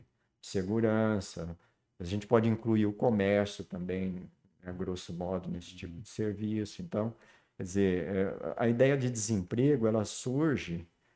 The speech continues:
Speaker 1: né, numa época em que a maior parte do, dos empregados estava na indústria.
Speaker 2: Uhum.
Speaker 1: E
Speaker 2: E aí
Speaker 1: a
Speaker 2: a gente vê aqueles casos, por exemplo, de grandes, é, casos de demissões em massa, né? Quando acontece alguma reestruturação ou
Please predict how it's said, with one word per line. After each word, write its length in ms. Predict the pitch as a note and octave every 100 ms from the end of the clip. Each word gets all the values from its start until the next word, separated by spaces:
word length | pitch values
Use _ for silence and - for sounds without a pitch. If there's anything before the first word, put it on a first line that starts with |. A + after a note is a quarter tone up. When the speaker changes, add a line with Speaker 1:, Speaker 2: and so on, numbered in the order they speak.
| _ -
Speaker 1:
né, 200 | G2 F#2+
numa 380 | A2 B2 B2+ G2+
época 600 | A2 D3 D#3 - G2+ G2
em 200 | A2+ B2+
que 520 | B2 B2+ C3+ - -
a 120 | - A#2+
maior 480 | B2 A#2+ C3+ F3+
parte 500 | - B2 A2 A2 -
do, 220 | G2 G2 F2
dos 260 | G#2 G2
empregados 800 | G#2+ G#2 A2 F#2 F#2+ G#2 A#2 C3+
estava 280 | - C3+ D3
na 120 | D#3+
indústria. 560 | F3 C#3+ C#3 - - G#2 _ -
Speaker 2:
Uhum. 160 | G2 F#2+ F2+ F#2+ _ _ _ _ - _ _ -
Speaker 1:
E 40 | F#2+
Speaker 2:
E 20 |
aí 80 | G2+
Speaker 1:
a 40 |
Speaker 2:
a 20 |
gente 280 | G2+ A2+ A#2+
vê 120 | G#2
aqueles 360 | G#2+ A#2+ A2 -
casos, 300 | A2 G#2 G2
por 120 | G#2
exemplo, 240 | F#2+ G2
de 80 | F#2
grandes, 380 | F#2 G#2+ A#2 G2+ D#2+ - -
é, 180 | F#2+ E2+
casos 400 | G2+ F#2 F2 E2+
de 80 | -
demissões 460 | - G2+ F#2+ G#2 G2
em 60 | F2+
massa, 680 | E2 F#2 A2 G2+ F2 -
né? 200 | F2+ F#2+
Quando 240 | - G2+ F#2+
acontece 440 | - F2 F#2 F#2
alguma 300 | F2+ F#2+ G2
reestruturação 1160 | F#2 F#2+ - F2 F#2 E2 E2 - G2 A2 G2+ F#2
ou 340 | F2+ G2 G#2